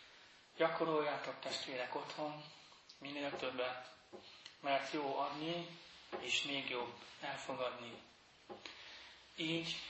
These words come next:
mindnyájan adunk azáltal, hogy adunk, és azáltal, hogy elfogadunk. Az Isten adjon bölcsességet ezekhez a dolgokhoz.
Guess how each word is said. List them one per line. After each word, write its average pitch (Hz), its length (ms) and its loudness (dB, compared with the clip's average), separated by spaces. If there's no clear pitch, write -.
mindnyájan 151 680 4
adunk 123 580 0
azáltal, 131 540 2
hogy 120 180 -4
adunk, 151 400 0
és - 180 0
azáltal, 117 420 -6
hogy - 220 -8
elfogadunk. - 680 -4
Az 160 100 0
Isten 156 280 6
adjon 135 520 2
bölcsességet 165 880 6
ezekhez 147 400 -4
a 143 80 -2
dolgokhoz. 131 800 -2